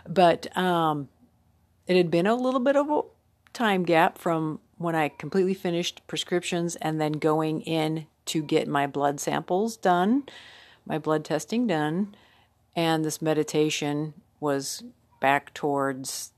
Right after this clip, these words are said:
those ending days of my prescription. Uh, sorry if I'm just, like, <laughs> going round and round here, but, um,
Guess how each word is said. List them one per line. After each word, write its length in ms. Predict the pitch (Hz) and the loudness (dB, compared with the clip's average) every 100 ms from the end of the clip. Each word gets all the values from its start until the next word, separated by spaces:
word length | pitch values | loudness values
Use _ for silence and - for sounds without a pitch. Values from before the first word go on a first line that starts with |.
| _ _ _ | _ _ _
those 380 | 147 147 147 139 | -16 -2 0 0
ending 340 | - 151 143 143 | -4 -4 -2 0
days 240 | 143 143 | 0 0
of 100 | 139 | -2
my 160 | 135 131 | -2 -4
prescription. 880 | - 131 - 147 147 - 131 135 139 - _ _ _ _ _ _ _ _ _ _ _ _ _ _ - | -4 -8 -4 -2 -2 -2 -2 -2 -4 -10 _ _ _ _ _ _ _ _ _ _ _ _ _ _ 4
Uh, 380 | 151 131 127 - _ _ | 6 6 2 -2 _ _
sorry 460 | - 175 160 151 147 | -2 4 6 6 2
if 120 | 143 | 0
I'm 160 | 139 | -2
just, 220 | 139 139 - | -2 -6 -2
like, 280 | 131 - 156 - - | -2 4 4 4 4
<laughs> 260 | 247 - | 2 4
going 260 | - 196 185 | 4 4 2
round 300 | 180 180 185 | -2 -4 -2
and 120 | 185 | -4
round 320 | 190 175 180 | 0 0 0
here, 200 | 170 165 | 0 0
but, 280 | 160 160 147 240 - - - - 175 - | 0 -2 -2 -8 -12 -12 -14 -14 -16 0
um, 520 | 180 175 156 139 139 | 4 4 4 0 -10